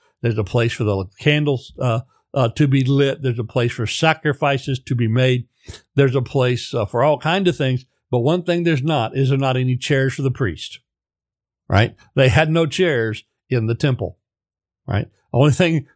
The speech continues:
o-, only thing that's even closer related in, is at the, on the top of the Ark of the Covenant was the mercy seat where you approach God.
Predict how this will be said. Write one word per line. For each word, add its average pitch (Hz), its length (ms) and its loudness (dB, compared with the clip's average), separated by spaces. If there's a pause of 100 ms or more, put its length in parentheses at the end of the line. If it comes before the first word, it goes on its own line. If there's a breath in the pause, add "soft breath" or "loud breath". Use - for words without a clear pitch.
o-, 143 200 0
only 170 280 2
thing 165 280 -2
that's 143 200 -4
even 143 300 -2 (220)
closer 196 340 2
related 107 420 -2
in, 110 140 -4 (280)
is 127 260 2
at 117 140 0
the, 113 340 -2
on 139 140 0
the 123 80 0
top 151 300 2
of 139 60 -6
the 139 60 -2
Ark 139 180 0
of 117 60 -6
the 107 60 -6
Covenant 135 440 -2
was 139 160 0
the 135 100 -2
mercy 156 320 0
seat - 380 -6 (480)
where 131 140 4
you 135 120 4
approach 123 400 -2
God. 107 400 -4